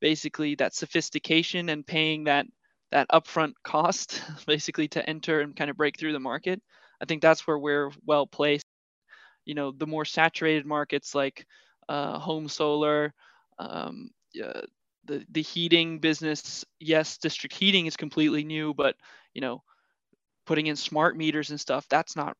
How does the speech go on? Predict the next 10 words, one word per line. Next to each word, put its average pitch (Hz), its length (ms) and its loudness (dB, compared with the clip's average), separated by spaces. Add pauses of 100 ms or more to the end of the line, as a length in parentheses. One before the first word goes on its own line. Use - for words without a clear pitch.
really 151 300 -4
for - 260 -4
us - 200 -2
anymore. - 500 -10
Like, - 220 -14
we're, 156 340 -4 (360)
we've 151 160 -6
done 156 240 0
that 147 260 0
part. 147 280 0